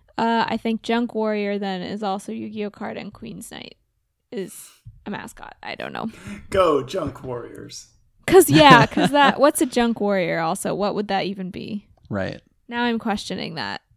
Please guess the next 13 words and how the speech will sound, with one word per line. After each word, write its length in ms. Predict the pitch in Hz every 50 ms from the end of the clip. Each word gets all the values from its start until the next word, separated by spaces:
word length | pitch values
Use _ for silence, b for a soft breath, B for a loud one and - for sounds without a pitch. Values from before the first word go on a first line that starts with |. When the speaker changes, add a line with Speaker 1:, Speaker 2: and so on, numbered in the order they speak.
| _ _ -
Speaker 1:
choice. 580 | - - - 92 71 67 233 - - - - B B B B B B _ _
But, 380 | 254 254 247 - - _ _ _ b b b b b b
see, 520 | - - - 277 262 254 247 247 233 - _ _ _ - b b b b b b b b b b _
did 180 | - 277 240
you 140 | 262 302 330
mix 320 | 330 330 339 370 - - -
this 200 | - 349 349 -
up, 200 | 339 359 370 -
or 100 | 294 262
is 240 | 247 240 240 - -
this 280 | - 254 269 - - - _
the, 240 | - 233 220 - - _ _ -
our 240 | - 202 214 226 214